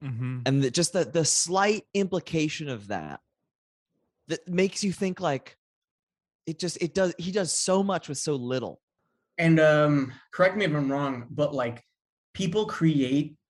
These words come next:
Speaker 3: the boxes accidentally, right?
Speaker 2: Mm-hmm.
Speaker 1: Yeah.
Speaker 3: Yeah, like, that's another, that was another thing that was just so fascinating, that it's like, this isn't even, I don't know if it's, like, people are, like,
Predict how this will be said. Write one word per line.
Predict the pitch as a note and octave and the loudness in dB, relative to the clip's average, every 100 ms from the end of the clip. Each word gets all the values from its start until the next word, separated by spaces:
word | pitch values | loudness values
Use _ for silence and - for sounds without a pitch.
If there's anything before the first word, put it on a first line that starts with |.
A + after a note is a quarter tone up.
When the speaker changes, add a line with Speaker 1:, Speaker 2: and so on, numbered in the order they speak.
| _ | _
Speaker 3:
the | B2 C3 | -4 -2
boxes | A#2 G#2+ A2 - D3 C#3 - | 0 0 -2 -4 -4 -4 -4
accidentally, | B2 - A2+ A2 C#3+ D#3 - E2+ | -6 -4 -6 0 0 0 -6 -8
right? | E2+ G2+ - - _ | -6 -6 -8 -14 _
Speaker 2:
Mm-hmm. | C#3+ C#3 D#3+ E3+ | -12 -10 -6 -2
Speaker 1:
Yeah. | G3 F3 - _ _ _ _ | -2 -4 -10 _ _ _ _
Speaker 3:
Yeah, | D#3 A#3 D#3 | 2 4 4
like, | C#3+ D#3 - - | 4 2 0 -2
that's | F#3 G3+ | 0 0
another, | F3+ E3 F3 E3+ | 4 4 4 4
that | F3 | 2
was | E3+ | 4
another | E3 D#3+ E3 | 2 2 0
thing | D#3+ C#3 | -2 -4
that | B2+ | -2
was | A#2+ | -4
just | B2+ A#2+ | -6 -6
so | C3 | -6
fascinating, | A#2 C3 D3+ - A#2+ A2 G#2+ G2+ | -6 -6 -6 -4 -2 -2 -4 -6
that | G#2+ | -8
it's | A2 A#2+ | -6 -4
like, | A#2 - _ _ _ _ | -4 -8 _ _ _ _
this | A#2+ B2+ D#3 | -8 -4 -2
isn't | D#3+ F#3 | 0 0
even, | F3+ E3 D#3+ D#3 D3+ C#3+ C3 - _ _ _ _ _ _ _ _ _ _ | 0 2 2 4 2 2 -2 -8 _ _ _ _ _ _ _ _ _ _
I | C#3 | 2
don't | E3+ F3 | 4 4
know | F3 | 4
if | E3+ | 2
it's, | E3 D#3+ | -2 -6
like, | C3 F#2+ | -6 -6
people | - C#3+ C3+ | -4 -4 0
are, | B2 | 0
like, | A2 G2 F2+ | 0 -2 -4